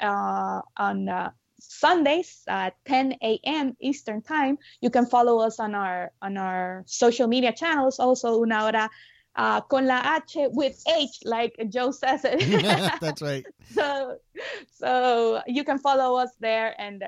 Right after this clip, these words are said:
Speaker 1: we talk about Honduran soccer and a little bit about Central American soccer and, and a little bit about everything, because right now, thankfully, Honduras has a lot of,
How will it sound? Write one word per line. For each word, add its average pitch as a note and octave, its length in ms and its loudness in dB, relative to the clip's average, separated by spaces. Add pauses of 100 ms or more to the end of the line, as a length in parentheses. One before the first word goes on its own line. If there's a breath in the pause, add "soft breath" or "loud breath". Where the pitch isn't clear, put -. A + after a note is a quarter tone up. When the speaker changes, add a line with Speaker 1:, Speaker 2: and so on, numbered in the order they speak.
Speaker 1:
we B3 160 -2
talk A#3+ 220 2
about G#3 360 2
Honduran A3+ 380 -6
soccer A3+ 340 0
and G#3 160 -4
a G#3 40 0
little A3 200 0
bit A3 120 -2
about G3+ 340 0
Central A#3+ 360 -2
American G#3 420 -4
soccer G3+ 280 0
and, F#3+ 280 -6
and G3+ 100 -4
a - 20 2
little A#3 180 6
bit C4 120 6
about A#3 280 0
everything, G3+ 640 -4
because F3+ 300 -14 (460 soft breath)
right B3+ 180 4
now, C4 340 2 (140)
thankfully, A#3+ 480 -2
Honduras G#3+ 500 -2
has G3+ 200 -2 (180)
a G#3+ 80 0
lot A#3+ 300 6
of, G#3+ 280 0